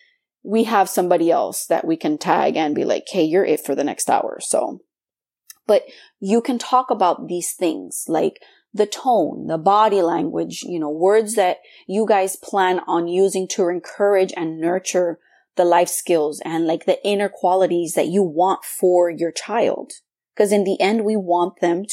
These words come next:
to be good human beings, decent human beings. And that all starts with how we speak to our children. Um, the next thing is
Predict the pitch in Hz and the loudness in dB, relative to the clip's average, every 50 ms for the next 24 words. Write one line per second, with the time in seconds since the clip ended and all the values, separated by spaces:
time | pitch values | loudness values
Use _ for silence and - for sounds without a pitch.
0 | - - 170 170 175 - 165 170 180 220 240 - _ _ _ _ _ _ _ _ | -4 -2 -2 -2 0 0 -2 -2 -2 -4 -6 -8 _ _ _ _ _ _ _ _
1 | _ _ _ _ _ _ _ _ - 196 202 220 233 233 - - 214 208 208 208 | _ _ _ _ _ _ _ _ 0 2 2 2 2 0 -4 -4 -2 -2 -2 -2
2 | 214 214 196 208 214 233 208 165 - - - - - - - - - 151 151 - | -4 -4 -4 -4 -2 0 0 0 0 -2 -4 -8 -12 -12 -12 -12 -14 -16 -8 -4
3 | - 214 233 233 - - 202 180 - - 175 160 190 180 175 170 165 170 160 202 | 0 0 0 0 0 -2 -2 -2 -2 -4 -6 -4 -2 0 0 0 0 0 -2 -4
4 | 202 180 65 62 - - 185 185 170 185 208 226 240 254 269 269 - - - 196 | -4 -4 -6 -8 -6 -2 -2 2 4 4 4 4 4 4 2 0 -2 0 2 2
5 | 196 208 208 - 202 190 - - - - - 214 220 220 220 214 202 202 202 196 | 2 2 2 0 -2 -2 -2 -6 -12 -6 -2 0 2 2 4 4 2 2 0 -2
6 | - - - - 180 175 - - - - 175 165 160 156 - - - - - - | -4 -6 -6 -6 -6 -6 -6 -10 -4 0 0 2 2 0 0 0 2 2 2 0
7 | - - - - - _ _ _ - - - - - - - - _ _ _ _ | -4 -8 -10 -12 -16 _ _ _ -20 -20 -20 -20 -20 -20 -20 -20 _ _ _ _
8 | _ _ _ _ _ - _ _ _ _ _ _ _ _ _ _ _ _ - - | _ _ _ _ _ -20 _ _ _ _ _ _ _ _ _ _ _ _ -4 -2
9 | 160 165 160 147 - - - - - - 202 - _ _ _ _ _ _ _ _ | 2 2 2 2 2 0 -2 -6 -8 -10 -14 -18 _ _ _ _ _ _ _ _
10 | _ _ _ _ _ _ _ _ _ _ _ _ _ _ _ _ _ _ - _ | _ _ _ _ _ _ _ _ _ _ _ _ _ _ _ _ _ _ -20 _
11 | _ - - 196 202 208 208 220 220 - - - - 233 220 220 226 226 226 - | _ -4 -2 0 2 2 2 2 0 -2 -6 -2 0 0 0 0 -2 -4 -4 -8
12 | - - - - _ _ _ - 180 185 185 185 196 - | -12 -20 -20 -20 _ _ _ 0 2 2 2 0 -2 -6